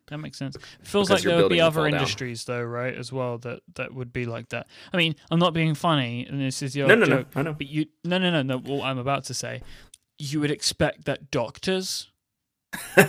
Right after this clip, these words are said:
Speaker 1: might have the same sort of restrictions, but yet they
Speaker 2: Yeah.
Speaker 1: are known to have the worst handwriting. So
Speaker 2: Yes.
Speaker 1: that kind of is surprising to me in a way.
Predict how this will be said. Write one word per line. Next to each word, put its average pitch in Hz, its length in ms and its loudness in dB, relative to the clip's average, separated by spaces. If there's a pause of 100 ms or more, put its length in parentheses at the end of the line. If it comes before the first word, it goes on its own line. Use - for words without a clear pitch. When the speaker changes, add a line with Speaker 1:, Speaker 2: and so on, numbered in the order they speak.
(640)
Speaker 1:
might 190 300 2
have 190 380 0
the 196 80 -4
same 202 300 0
sort 190 200 -2
of 175 100 -6
restrictions, 196 640 -4
but - 140 -8
yet 143 260 -2
they 143 100 0
Speaker 2:
Yeah. 147 100 2
Speaker 1:
are 143 40 -2
known 147 380 -2
to 143 120 -8
have 143 160 -2
the 139 80 0
worst 123 460 -4
handwriting. 320 600 -12 (400)
So 185 140 2
Speaker 2:
Yes. 160 120 0
Speaker 1:
that - 60 -4
kind 190 160 0
of 180 180 -6
is 165 180 -6
surprising 214 840 -4
to 254 120 -6
me 254 340 -2 (340)
in 240 120 -6
a 233 60 -2
way. 240 360 -2